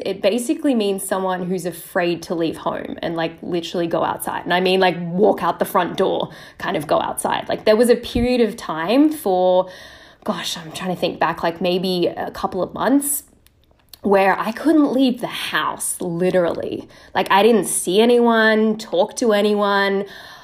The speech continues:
I just wanted to crawl up in a ball in my bed, in my room, you know, and even thinking about it right now, you guys, gives me, like, goosebumps and gets me emotional, because I was in such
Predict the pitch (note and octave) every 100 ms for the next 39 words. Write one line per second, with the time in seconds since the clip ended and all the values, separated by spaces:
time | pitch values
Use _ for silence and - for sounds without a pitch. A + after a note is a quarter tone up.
0 | - - - A3+ E4 E4 A3+ G#3 G3 G3
1 | F#3+ E3+ F3 A#3 - - - - G#3 G#3
2 | G3 G3 F#3 F3+ F3+ E3+ E3+ F3 - -
3 | - F3+ F3 E3 E3 - D#3+ - E3+ E3
4 | E3 F3+ - D#3 F3+ E3+ E3+ - - -
5 | - - - - A#3 D4 B3 - F#3+ G3+
6 | A3+ A3 G3 E3 D#3 - - D#3+ F3+ E3
7 | D#3+ E3+ E3 - A3 - A3 G#3 F3+ F3+
8 | E3+ F3 D#3+ D#3 G3 - - D#3+ - F#3
9 | F3+ F#3 F#3 G3 F3 E3 F#3+ - F#3+ E3
10 | E3 G3 F#3 - F3 A3+ C#4 A#3+ A3+ G3+
11 | G3 - - F#3+ E3 E3 -